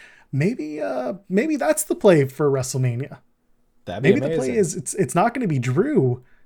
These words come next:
Speaker 1: as the champion. It's gonna be Randy as champion, and Christian gets the title shot.
Speaker 2: Ooh. Be pretty cool.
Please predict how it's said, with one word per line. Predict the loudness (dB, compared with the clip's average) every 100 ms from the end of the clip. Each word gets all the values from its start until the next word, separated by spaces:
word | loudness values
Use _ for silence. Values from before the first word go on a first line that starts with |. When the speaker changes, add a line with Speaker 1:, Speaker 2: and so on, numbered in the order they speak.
| _
Speaker 1:
as | -4 -2
the | -2
champion. | -2 -2 -2 -4
It's | -2
gonna | -2
be | 2 2
Randy | 4 4 6 4
as | 2
champion, | -2 -2 -2 -4
and | -4
Christian | -2 -2 -2 -4
gets | -6 -8
the | -8
title | -6 -6
shot. | -10 -14 -16 -18 _ _ _ -14
Speaker 2:
Ooh. | -12 -12 -18 -20 -20 _ _ _ _ _ _ _ -14 -14 _ _ _ _ _ -20
Be |
pretty | -12 -10 -8
cool. | -2 2 4 2 0